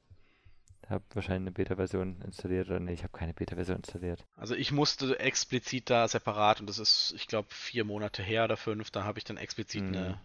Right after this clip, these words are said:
Speaker 2: Beta-Version runterladen müssen und diese
Speaker 1: Mhm.
Speaker 2: auch installieren müssen. Kann sein, dass sie es mittlerweile auch integriert haben.
Speaker 1: Ja, aber,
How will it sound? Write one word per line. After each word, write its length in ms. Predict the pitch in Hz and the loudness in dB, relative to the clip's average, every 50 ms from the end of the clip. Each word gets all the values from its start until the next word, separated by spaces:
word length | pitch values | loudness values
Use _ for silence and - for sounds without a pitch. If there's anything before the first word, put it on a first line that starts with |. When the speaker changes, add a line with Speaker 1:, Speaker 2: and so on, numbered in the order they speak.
| - _ _ _ _ _ _ _ | -16 _ _ _ _ _ _ _
Speaker 2:
Beta-Version 540 | - 117 117 - 139 113 107 101 98 104 101 | 2 2 4 6 6 6 6 4 2 2 -4
runterladen 640 | 95 110 123 147 151 170 160 160 156 151 147 151 147 | -2 -2 0 4 6 6 8 8 8 8 6 4 0
müssen 320 | 143 143 - - 131 127 | -2 -2 -4 -4 -6 -6
und 240 | 123 117 117 110 - | -6 -6 -8 -6 -6
diese 180 | 113 101 98 107 | -4 0 2 2
Speaker 1:
Mhm. 60 | 95 | 2
Speaker 2:
auch 80 | 92 | 2
installieren 480 | 95 92 - - 95 90 92 95 90 90 | 0 -6 -6 -6 -6 -4 -4 -6 -6 -6
müssen. 260 | 85 82 - - 104 - _ - - - - - - - - | -8 -8 -10 -10 -12 -16 _ -20 -18 -16 -14 -14 -14 -12 -6
Kann 160 | - - 113 113 | -2 0 4 8
sein, 140 | 117 113 113 | 8 8 8
dass 140 | 120 - | 8 6
sie 60 | - 110 | 4 0
es 360 | - - - - - - - _ _ _ _ _ _ _ _ - | 0 -2 -4 -4 -6 -10 -16 _ _ _ _ _ _ _ _ -4
mittlerweile 560 | 117 117 - 110 110 101 101 101 107 107 104 | -4 -2 4 4 4 6 6 4 4 4 2
auch 80 | 98 98 | 2 0
integriert 520 | 101 98 - 98 - - 92 92 - - | -4 -8 -8 -8 -8 -8 -10 -8 -8 -8
haben. 240 | - 92 92 92 98 - _ _ _ _ _ _ _ _ _ _ _ _ _ _ _ _ _ _ _ _ _ _ _ _ _ _ _ - | -10 -10 -12 -12 -16 -20 _ _ _ _ _ _ _ _ _ _ _ _ _ _ _ _ _ _ _ _ _ _ _ _ _ _ _ 2
Speaker 1:
Ja, 120 | - - | 4 6
aber, 280 | - 127 120 117 113 | 8 10 10 10 10